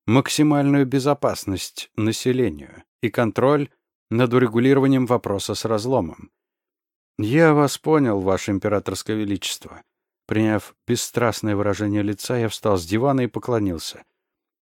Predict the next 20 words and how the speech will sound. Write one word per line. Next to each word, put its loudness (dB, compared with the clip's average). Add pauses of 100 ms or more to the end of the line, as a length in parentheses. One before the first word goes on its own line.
«Позвольте 2
мне 2
приступить -4
к -6
выполнению 0
заказа». -6 (840)
Император 2
встал -4
с -6
дивана 0
и -4
величественно 0
кивнул, 0
позволяя. 0 (480)
Я 4
мысленно 2
только -2
глаза 0
закатил. -8 (1120)
«Мастер, 0